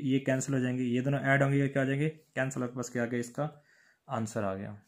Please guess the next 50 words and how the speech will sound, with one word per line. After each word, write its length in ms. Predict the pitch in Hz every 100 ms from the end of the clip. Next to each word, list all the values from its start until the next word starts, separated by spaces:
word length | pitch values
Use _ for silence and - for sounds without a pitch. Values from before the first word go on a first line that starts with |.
| _ _ _ _ _ _ _ _ _ _ -
थ्री 220 | - 156
का 240 | 156 135 131
सेकंड 340 | - 139 165
पार्ट 200 | 143 139
है, 60 | 135
इसमें 200 | 139 156
भी 80 | 147
find 320 | 139 139 147
the 60 | 143
value। 300 | 123 131 143
तो 240 | 139 123 120
देखें 180 | 123 131
पावर 300 | 127 131 139
फ़ोर 280 | 147 151
है, 80 | 143 143 _ -
तो 80 |
हम 180 | 127 139
यहाँ 220 | 131 131 131
पे 100 | 131 131 -
बायनोमियल 580 | 123 120 127 139 143 135
थ्योरम 280 | 139 135 143
यूज़ 200 | 135 -
करते 220 | - -
हुए 100 | 127
एक्सपेंड 520 | 127 131 - 131 135
करके 320 | 131 123 131 131 - -
आपस 220 | 117 120
में 140 | 127 120
ऐड 260 | 120 143
कर 120 | 151 135
देंगे। 240 | 139 135
अब 120 | 139 139
सेम 340 | - 196 202
उसी 160 | 185 196
मेथड 280 | 170 165 160
से 160 | 165 156 - - - -
यहाँ 300 | 120 127 151
भी 140 | 151 151 - - _ 151
आप 200 | 151 165
इसमें 180 | 175 165
से 120 | 165 160
एक 180 | 165 160
टर्म 140 | 165
को 120 | 160 156
एक्सपेंड 380 | - - 170
कर 80 | 175
लेते 220 | 160 156
हैं, 100 | 151 139
दूसरी 260 | 139 160
को, 300 | 156 151 147